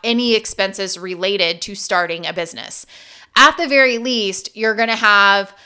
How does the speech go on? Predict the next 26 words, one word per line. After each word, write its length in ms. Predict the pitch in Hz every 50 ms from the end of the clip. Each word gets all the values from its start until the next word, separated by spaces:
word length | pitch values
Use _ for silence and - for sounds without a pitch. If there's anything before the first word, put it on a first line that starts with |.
| _ _ _
material 760 | 220 220 214 208 - - 233 226 233 247 269 277 277 277 269
costs 680 | - - - 269 262 269 285 285 285 - - - -
for 520 | - - - 214 214 214 202 202 196 196 190
your 400 | 196 196 196 196 185 175 175 175
products, 600 | - 240 233 262 269 285 294 285 285 - - - -
equipment 640 | - 202 - - 254 247 240 269 262 254 247 -
costs 580 | - - 247 240 240 247 240 - - - - -
for 320 | - 220 214 208 190 190
whatever 400 | 196 180 196 190 196 196 202 196
kind 320 | 196 - - 196 196 196 196
of, 300 | 202 196 190 185 - _ _ _
you 140 | - 202 196
know, 180 | 170 170 170
equipment 400 | 175 208 - 247 190 202 226 208
you're 140 | 190 208 214
using 300 | 214 214 220 196 202 190
to 60 | 175
make 160 | 190 240 269
your 120 | - 311 277
products, 580 | 311 302 302 294 294 294 285 294 - - - - - - - - - - _
some 480 | - - - - 254 277 285 294 302 285
costs 440 | - - 240 240 247 262 254 - -
related 480 | 220 226 214 214 214 214 226 226 208
to 580 | - - 226 196 196 190 190 190 190 185 196 - -
basic 480 | 190 185 175 - - 151 - - -
branding, 960 | - 233 247 277 285 285 294 285 269 254 277 277 269 262 262 262 254 254 254